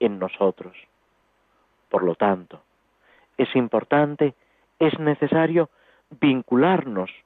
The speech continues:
a Cristo. "Sin mí no podéis hacer nada", dice el Señor en el Evangelio. Y esta es la realidad que debemos vivir en cada situación concreta.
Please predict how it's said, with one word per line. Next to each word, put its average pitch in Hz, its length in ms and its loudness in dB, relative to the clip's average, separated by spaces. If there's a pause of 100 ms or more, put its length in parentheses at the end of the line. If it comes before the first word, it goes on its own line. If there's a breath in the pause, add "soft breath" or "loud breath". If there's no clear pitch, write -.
(380)
a 98 100 -4
Cristo. - 580 -6 (1200 soft breath)
"Sin 151 240 2
mí 254 200 2 (440)
no 131 160 -2
podéis 127 420 2 (200)
hacer 104 360 -4
nada", 101 360 -2 (480 soft breath)
dice 113 300 2
el 95 160 2
Señor 104 420 0 (360)
en 101 160 -2
el 92 120 2
Evangelio. 85 640 -4 (380 loud breath)
Y 202 80 4
esta 277 200 2
es 254 80 0
la 233 140 2
realidad 226 520 -2 (400 soft breath)
que 143 220 2 (840)
debemos 226 480 0
vivir 233 420 0 (400 soft breath)
en 160 160 2
cada 127 280 0
situación 156 680 -2
concreta. 92 680 -2